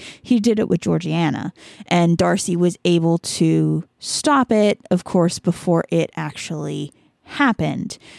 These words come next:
But still, there is that precedent of he has done these kind of things before, right? So I feel like he definitely is this very manipulative character.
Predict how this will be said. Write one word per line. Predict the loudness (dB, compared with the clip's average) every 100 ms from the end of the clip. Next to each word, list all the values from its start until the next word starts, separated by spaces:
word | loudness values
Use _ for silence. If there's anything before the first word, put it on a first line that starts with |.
| -20 _ -2
But | 0 -2
still, | -6 -2 -2 -2 -2
there | 0 0 0
is | 0 2 0
that | 0 -2 -6
precedent | -8 -2 0 0 0 2 2 2 -2 -6 -2
of | 2 4 4 2 0 -6 -16 _
he | -6 0 2 2
has | 2 0
done | -2 0 0 2 0 -2 _ -4
these | -2 0
kind | -2 -2 -4
of |
things | -6 -6 -6 -10 -12 _ _ -4
before, | -2 -2 -6 -8 _
right? | -2 -2 -2 -8 _ _
So | -6 0 2 2 4 4 2 -2 -4
I | -2
feel | -2 0 0 2
like | 2 2 0 -4 -20 _ _ -14
he | -2 2 2
definitely | 2 0 -2 -2 0 0 0
is | 2 2 2 0 -2 -8 -2
this | -2 0
very | 0 0 0
manipulative | 0 -2 -4 -4 -4 -4
character. | 0 2 0 -2 -6